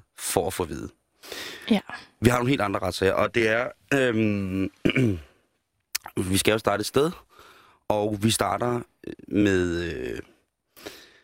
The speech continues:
Speaker 1: med Søren Ventegodt. Ja.
Speaker 2: Intet mindre.
Speaker 1: Og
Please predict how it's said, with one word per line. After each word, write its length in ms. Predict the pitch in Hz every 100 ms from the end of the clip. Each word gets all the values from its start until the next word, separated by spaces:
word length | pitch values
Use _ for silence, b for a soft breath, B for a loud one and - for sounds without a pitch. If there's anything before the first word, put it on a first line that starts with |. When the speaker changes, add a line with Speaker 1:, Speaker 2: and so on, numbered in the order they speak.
| B B B _ _ _ _
Speaker 1:
med 80 | 107
Søren 220 | 127 98
Ventegodt. 440 | 85 - - 92 - B B B B B B _ _ _
Ja. 160 | - - - _ _ _ _ _ -
Speaker 2:
Intet 360 | 202 208 190
mindre. 380 | 175 160 - - - -
Speaker 1:
Og 100 | -